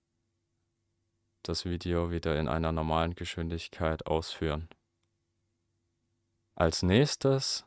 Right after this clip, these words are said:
gibt es die Möglichkeit, die Beschreibung zu öffnen. Dafür drücken wir auf More.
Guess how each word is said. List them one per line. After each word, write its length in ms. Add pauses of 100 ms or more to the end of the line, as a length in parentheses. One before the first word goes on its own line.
(140)
gibt 260
es 140
die 100
Möglichkeit, 840
die 60
Beschreibung 1040 (180)
zu 280
öffnen. 600
Dafür 640
drücken 520
wir 340
auf 420 (200)
More. 580